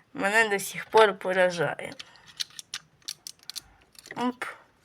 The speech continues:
Ми вже вон щось собрати змогли, поки балакали. Багато чого, точніше, собрати змогли.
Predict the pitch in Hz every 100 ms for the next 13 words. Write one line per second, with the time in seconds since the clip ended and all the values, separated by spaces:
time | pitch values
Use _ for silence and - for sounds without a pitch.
0 | - - - - - - - - - _
1 | 220 262 294 247 240 240 226 190 233 233
2 | 196 - - - _ - - - 214 214
3 | 208 190 190 185 185 185 185 190 185 -
4 | 185 175 190 190 185 170 170 - 110 240
5 | _ _ - - - - - - - -
6 | - - 269 202 196 220 233 233 - 220
7 | 208 214 190 185 - - - - - -
8 | - - - - 208 202 196 208 214